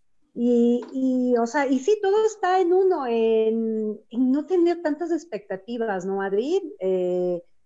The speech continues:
eh, eso, eh, es bien, es bien, o sea, es muy fácil decirlo, pero es bien complicado hacerlo, porque por lo general siempre estamos esperando algo de alguien, de algo, de,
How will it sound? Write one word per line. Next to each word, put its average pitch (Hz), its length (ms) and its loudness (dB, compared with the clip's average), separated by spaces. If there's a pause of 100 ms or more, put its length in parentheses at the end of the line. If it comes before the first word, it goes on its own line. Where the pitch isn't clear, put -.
(400)
eh, 247 300 -2
eso, 294 560 0 (580)
eh, 220 360 -12 (320)
es 359 200 0
bien, 427 140 4 (260)
es 320 140 -2
bien, 392 160 2 (260)
o 302 100 4
sea, 330 120 -4
es 269 120 -2
muy 427 240 0
fácil 330 280 0
decirlo, 285 560 -2
pero 247 140 2
es 254 100 -6
bien 311 220 2
complicado 233 520 -4
hacerlo, 233 500 -4 (680)
porque 320 420 0
por 339 160 -8
lo 269 140 -2
general 269 260 -4
siempre 320 600 -2
estamos 262 400 -10
esperando 233 760 -4
algo 262 400 0
de 208 140 -2
alguien, 233 340 -2
de 190 200 -2
algo, 247 500 0
de, 190 560 -2